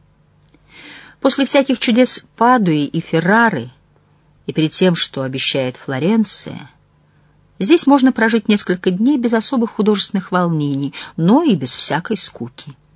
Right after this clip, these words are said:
В Болонье есть что-то легкое, веселящее глаз, приятно несложное. Это город счастливых и здоровых людей. Его окружают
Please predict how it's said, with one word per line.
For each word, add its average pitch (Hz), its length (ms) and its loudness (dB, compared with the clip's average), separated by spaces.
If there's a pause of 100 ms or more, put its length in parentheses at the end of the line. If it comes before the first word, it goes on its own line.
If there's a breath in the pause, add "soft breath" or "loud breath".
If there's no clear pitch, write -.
(680)
В 151 140 -6
Болонье 254 560 4
есть 240 200 0
что-то - 300 -4
легкое, 208 720 0 (600)
веселящее 214 680 2
глаз, 160 600 -2 (460 soft breath)
приятно 262 400 0
несложное. 156 800 -4 (1200)
Это 202 180 2
город 247 220 6
счастливых 247 640 0
и 196 40 0
здоровых 185 460 0
людей. 147 480 -4 (800)
Его 170 200 2
окружают 190 580 2